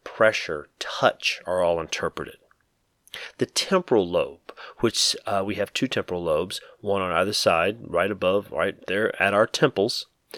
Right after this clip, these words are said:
uh, contains centers for hearing, smell, language. The occipital lobe, which sits at the very back, actually is the one that specializes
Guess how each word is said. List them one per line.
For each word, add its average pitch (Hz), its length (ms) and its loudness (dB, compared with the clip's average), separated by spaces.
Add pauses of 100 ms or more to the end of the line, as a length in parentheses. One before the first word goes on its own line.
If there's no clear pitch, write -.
(360)
uh, 110 260 4
contains 120 440 0
centers 120 340 2
for - 160 -4
hearing, 107 640 -2
smell, 104 800 -2
language. 95 800 -2 (580)
The 117 80 2
occipital 120 680 0
lobe, 62 400 -2 (120)
which 87 200 -2
sits - 240 -2
at 87 60 -10
the 95 60 -10
very 87 200 -2
back, 95 640 0 (240)
actually 104 340 0
is 131 120 -2
the 120 80 0
one 110 180 0
that 104 80 -10
specializes 98 920 0